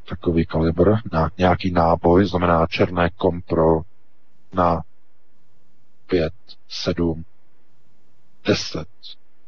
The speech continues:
republikánských senátorů a kongresmenů,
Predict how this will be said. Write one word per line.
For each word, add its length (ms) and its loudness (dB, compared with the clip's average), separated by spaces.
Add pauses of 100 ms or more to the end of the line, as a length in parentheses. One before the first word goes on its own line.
(580)
republikánských 760 0
senátorů 720 -2
a 100 0
kongresmenů, 720 0